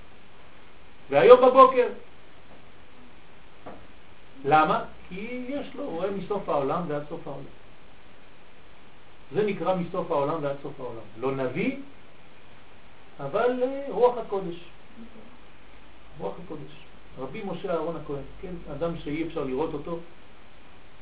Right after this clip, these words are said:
רק דרך מכתבים. הוא מבוגר מאוד, כמעט בן מאה, כותב מכתבים, אבל מגלה מה שהולך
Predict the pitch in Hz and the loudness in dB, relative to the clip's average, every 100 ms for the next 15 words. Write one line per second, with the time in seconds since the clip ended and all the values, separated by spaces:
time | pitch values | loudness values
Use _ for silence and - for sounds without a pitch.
0 | - 123 170 175 - - - - - - | -8 0 0 0 -8 -12 -12 -12 -12 -12
1 | - 147 156 147 143 - 135 113 113 - | -4 -2 -2 -4 -8 -6 -6 -6 -10 -12
2 | - - - - - - - - - - | -12 -12 -12 -12 -12 -10 -10 -10 -12 -12
3 | - - - - 151 143 139 139 135 127 | -12 -10 -10 -10 -6 -4 -2 -2 -4 -4
4 | - - - - 127 113 117 156 147 120 | -8 -10 -10 -10 -8 -8 -2 0 2 0
5 | 143 165 151 - - - 131 123 120 120 | 2 2 2 -6 -10 -8 -6 -6 -6 -6
6 | 156 151 147 - - - - - - - | -2 -2 -4 -8 -10 -10 -10 -10 -10 -10
7 | - - - - - - - - 160 160 | -12 -12 -12 -12 -12 -12 -12 -10 -8 -2
8 | 226 208 - 208 220 170 131 170 170 151 | -2 -2 -4 -4 -4 -4 2 2 2 -4
9 | 147 160 196 190 175 175 185 175 185 | 0 2 2 0 0 -4 -4 -4 -4